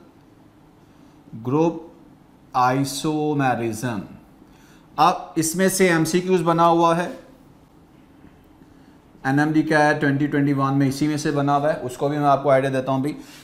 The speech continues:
मॉलिक्यूलर फॉर्मूला सेम होगा, डिफरेंस क्या होगा अभी, differ with respect to functional groups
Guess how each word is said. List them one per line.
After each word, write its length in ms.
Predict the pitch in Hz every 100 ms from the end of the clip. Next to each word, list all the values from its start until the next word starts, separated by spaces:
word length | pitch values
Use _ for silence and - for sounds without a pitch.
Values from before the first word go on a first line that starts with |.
| -
मॉलिक्यूलर 420 | 151 156 156 185
फॉर्मूला 360 | 185 170 175 180
सेम 260 | 175 175 180
होगा, 480 | 180 175 185 196 139
डिफरेंस 460 | 151 156 185 190
क्या 120 | 185 170
होगा 260 | 156 143
अभी, 340 | 147 156 185 - - - - - - - _ - - - _ - - - - - -
differ 720 | 120 135 - 165 170 175 - - - - - - - - - - - -
with 220 | 120 135 156
respect 600 | 160 160 151 139 139 143
to 300 | 139 165 - - - - - - - _ _ - - - - - - - - - - - _ -
functional 840 | - 135 131 127 - 147 156 175 202 - 117
groups 600 | 113 101 - - - -